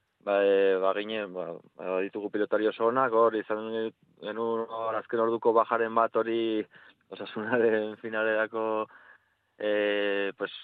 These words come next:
ian zirelako pilotari batzuk, eta geneukan pixka beldur, baina azkenean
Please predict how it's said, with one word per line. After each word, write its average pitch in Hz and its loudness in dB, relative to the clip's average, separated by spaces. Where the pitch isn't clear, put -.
ian 101 0
zirelako 104 -2
pilotari 104 -2
batzuk, 107 0
eta 101 0
geneukan 104 -2
pixka 107 -4
beldur, 113 0
baina 98 0
azkenean 104 -4